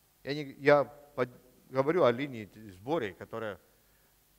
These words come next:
так много работают с этими стариками. Дотошные. Сколько они Феликса вели к покаянию?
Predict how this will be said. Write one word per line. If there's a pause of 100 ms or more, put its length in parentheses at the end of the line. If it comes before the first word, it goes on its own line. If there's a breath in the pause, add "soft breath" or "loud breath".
(180)
так
много
работают
с
этими (440)
стариками. (1400 soft breath)
Дотошные. (1300 soft breath)
Сколько
они
Феликса
вели
к
покаянию?